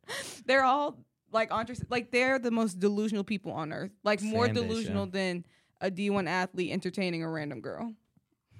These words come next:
Speaker 2: Wow.
Speaker 1: <laughs>
Speaker 2: That's one analogy. That's a Robert Griffin the third analogy right there. Um, I'm gonna go with Lincoln Riley. I mean, I think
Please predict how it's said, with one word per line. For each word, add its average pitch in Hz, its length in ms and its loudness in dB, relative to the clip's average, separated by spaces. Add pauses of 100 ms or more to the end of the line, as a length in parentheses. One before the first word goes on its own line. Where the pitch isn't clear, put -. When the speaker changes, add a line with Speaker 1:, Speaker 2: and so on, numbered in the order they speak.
(460)
Speaker 2:
Wow. 330 420 6
Speaker 1:
<laughs> - 520 4
Speaker 2:
That's 135 400 6
one 117 260 6
analogy. 113 480 6
That's 143 240 6
a 131 60 8
Robert 120 500 6
Griffin 123 340 4
the 104 100 6
third 120 320 6
analogy 95 460 6
right 98 240 4
there. 104 260 4 (420)
Um, 113 560 6
I'm 160 200 8
gonna 202 160 6
go 147 180 10
with 135 100 8
Lincoln 123 400 6
Riley. 95 460 2
I 98 100 4
mean, 104 240 6
I 113 160 8
think 131 360 2